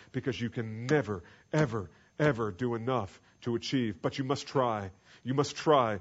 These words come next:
with all of your might. You must keep trying so that in the day you enter purgatory, you will enter for a shorter period of time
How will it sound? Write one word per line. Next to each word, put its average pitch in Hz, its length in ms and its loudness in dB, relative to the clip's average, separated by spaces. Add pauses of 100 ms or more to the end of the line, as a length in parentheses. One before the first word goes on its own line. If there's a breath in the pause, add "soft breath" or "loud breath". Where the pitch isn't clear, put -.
(160 loud breath)
with 135 140 2
all 147 240 8
of 117 80 2
your 123 140 0
might. 131 280 4
You 127 60 -6
must 120 240 -6
keep 135 380 -2
trying 113 540 2 (180 loud breath)
so 151 200 2
that 127 140 4
in 165 220 0
the 156 80 2
day 151 220 6
you 139 180 0
enter 143 240 0
purgatory, 123 720 0 (180 loud breath)
you 139 140 2
will 131 120 2
enter 139 280 2
for 120 240 0
a - 20 0
shorter 170 400 2
period 147 380 0
of 131 80 -4
time 139 340 0